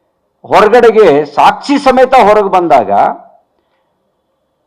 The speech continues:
ಅವನ YouTube-ನಲ್ಲಿ ಆ ಹೆಣ್ಣುಮಗಳಿಗೆ ಒಂದ್ ಶಬ್ದ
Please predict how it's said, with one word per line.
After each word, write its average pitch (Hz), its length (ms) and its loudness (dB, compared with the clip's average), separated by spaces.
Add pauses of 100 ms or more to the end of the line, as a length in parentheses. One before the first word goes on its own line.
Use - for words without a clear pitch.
(680)
ಅವನ 214 180 0
YouTube-ನಲ್ಲಿ 226 1300 -2 (1300)
ಆ 180 40 2
ಹೆಣ್ಣುಮಗಳಿಗೆ 247 720 2
ಒಂದ್ 190 260 2
ಶಬ್ದ 196 280 -2